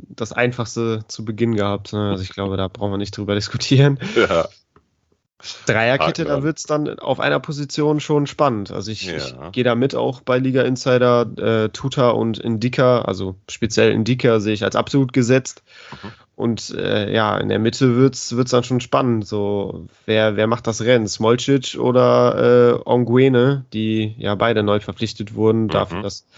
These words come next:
Speaker 1: äh, Hinteregger ja seine Karriere etwas überraschend, äh, beendet hat.
Speaker 2: <laughs> Etwas überraschend, sagt er.
Speaker 1: <laughs> Ja, also für mich kam das sehr überraschend.
Speaker 2: Ja.
Speaker 1: <laughs> Aber gut, ähm, er hat's ja gut begründet und, äh,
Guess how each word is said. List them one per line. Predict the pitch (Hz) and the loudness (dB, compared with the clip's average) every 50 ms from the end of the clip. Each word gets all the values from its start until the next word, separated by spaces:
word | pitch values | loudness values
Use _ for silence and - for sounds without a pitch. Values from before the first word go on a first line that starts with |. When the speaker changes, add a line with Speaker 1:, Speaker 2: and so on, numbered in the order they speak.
| - - - - - - - _ _ _ | -20 -20 -20 -20 -20 -20 -20 _ _ _
Speaker 1:
äh, | 98 101 101 104 | -4 -4 -2 -2
Hinteregger | 98 110 117 117 117 107 - 107 98 101 98 98 | 0 0 0 0 0 0 2 2 2 2 2 2
ja | 98 98 98 95 | 2 0 0 0
seine | 101 98 98 98 | 0 0 -2 -2
Karriere | 95 - 107 98 104 107 101 107 104 107 | -2 0 0 2 2 2 2 0 -2 -2
etwas | - - 120 113 - | -4 -6 -8 -10 -4
überraschend, | 110 107 101 104 104 104 - 107 104 - - - - | -2 -2 0 0 -2 -2 -4 -6 -6 -6 -8 -8 -6
äh, | 107 104 | -6 -4
beendet | 101 110 110 110 110 110 - - | -2 0 0 2 2 2 2 0
hat. | 120 117 87 - - 185 - - - | -2 -2 -4 -6 -8 -8 -8 -8 -10
Speaker 2:
<laughs> | - - 180 190 170 | -8 -2 -2 0 2
Etwas | - - - 101 - - - 82 - - | 2 2 2 0 0 0 0 0 0 -2
überraschend, | - - 90 82 87 85 78 87 95 - - 78 73 67 - | -6 -6 -4 -2 -2 0 2 0 0 0 -2 -6 -6 -8 -8
sagt | - 78 - - _ | -10 -12 -12 -12 _
er. | - - - _ | -18 -18 -18 _
Speaker 1:
<laughs> | _ _ - - - - - - - - 139 - - | _ _ -10 -10 -10 -10 -10 -14 -10 -10 -10 -10 -2
Ja, | 143 143 139 135 131 131 127 123 139 123 120 | 2 4 6 6 6 6 6 6 4 4 2
also | 120 127 123 120 | 2 0 -2 -4
für | - - 110 | -6 -6 -6
mich | 104 110 117 - - | -4 -4 -4 -2 0
kam | 160 160 185 185 | 0 2 2 2
das | 180 170 | 0 0
sehr | 165 165 160 147 | 2 2 2 4
überraschend. | 135 120 120 117 120 123 - 82 - - | 4 2 2 0 0 -2 -2 0 2 2
Speaker 2:
Ja. | 92 92 90 82 82 78 71 123 120 - 127 123 - 113 - 120 95 76 73 | 4 4 4 2 2 0 0 -2 -4 -4 -6 -4 -4 -4 -4 -4 -4 -8 -8
Speaker 1:
<laughs> | - - - - _ - - - - - - - | -12 -18 -20 -20 _ -20 -20 -20 -20 -20 -14 -8
Aber | - - 123 139 131 131 | -4 0 2 2 2 4
gut, | 131 135 123 123 - _ _ _ _ - - | 4 2 2 2 -2 _ _ _ _ -14 -10
ähm, | 113 110 110 110 107 104 | -8 -8 -6 -6 -6 -4
er | 104 110 | -4 -4
hat's | 113 - - | -4 -4 -4
ja | 113 104 101 101 95 | -4 -2 -2 -4 -6
gut | 101 - 113 113 113 - | -8 -8 -10 -10 -8 -6
begründet | - 110 - 104 113 113 113 113 - - | -8 -6 -4 -2 0 0 2 0 0 -2
und, | 104 104 101 95 - - | -2 -4 -4 -6 -6 -6
äh, | 101 98 95 98 98 92 92 | -4 -2 0 0 0 -2 -4